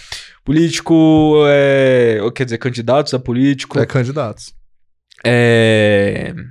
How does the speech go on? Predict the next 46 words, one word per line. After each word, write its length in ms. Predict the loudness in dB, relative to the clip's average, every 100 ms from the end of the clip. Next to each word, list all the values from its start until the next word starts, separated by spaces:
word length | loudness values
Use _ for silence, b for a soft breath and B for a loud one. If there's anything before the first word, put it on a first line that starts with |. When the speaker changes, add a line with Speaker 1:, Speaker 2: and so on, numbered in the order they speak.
| _ _ _ _ -10
Speaker 1:
infelizmente, 580 | -6 -2 -2 -2 -4 -2
nenhum 140 | -2
deles 220 | -2 -4
foi 160 | -4 -4
eleito, 400 | 0 0 0 -2
né? 140 | -6 -8 b b b b b _ -4
É, 400 | 0 2 2 0
seria 240 | -2 -2
legal 260 | -2 -2 -4
ter, 100 | -4
tipo, 160 | -10 -12
um 60 | -10
candidato 440 | -8 -4 -4 -4
eleito 220 | -4 -4
e 40 | -6
falar, 160 | -4
Speaker 2:
Não, 100 | -2 0
Speaker 1:
"Olha 120 | 0
Speaker 2:
não, 80 | -2
Speaker 1:
só, 240 | -2 -2
Speaker 2:
putz, 120 | -2 -2
Speaker 1:
cara, 280 | 0 0
Speaker 2:
é, 40 | -2
Speaker 1:
foi 100 | -2
Speaker 2:
não, 80 | 0
Speaker 1:
eleito 200 | 0 0
Speaker 2:
querendo 120 | 0
Speaker 1:
aqui, 60 | 0
Speaker 2:
ou 40 |
Speaker 1:
o 40 | -2
Speaker 2:
não, 60 |
Speaker 1:
cara 140 | 0 0
Speaker 2:
querendo 140 | 0
Speaker 1:
gravou 140 | 0 0
Speaker 2:
ou 60 |
Speaker 1:
no 40 | -2
Speaker 2:
não, 60 |
Speaker 1:
Modesto 340 | -2 -2 -2 -4
Speaker 2:
querendo 300 | -8 -6 -4
ou 60 |
não. 40 | -4
Speaker 1:
Studio 120 | -6
e 20 |
tal." 440 | -6 -2 0 0 -4 -10
Speaker 2:
É. 420 | -4 0 0 0 -4 _ _ -4
Speaker 1:
Mas, 1000 | 0 0 2 2 2 0 -2 -6 -8